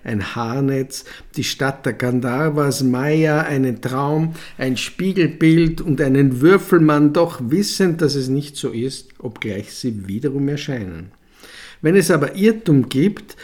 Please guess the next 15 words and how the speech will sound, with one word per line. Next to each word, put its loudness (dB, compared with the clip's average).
kann 2
man 0
verschiedene -2
Erscheinungsformen -2
sehen, -4
wenn 4
auch -2
bei 0
diesem -2
Irrtum 0
die -4
Nichtdauerhaftigkeit -4
nicht -8
zutrifft. -10
Warum? -2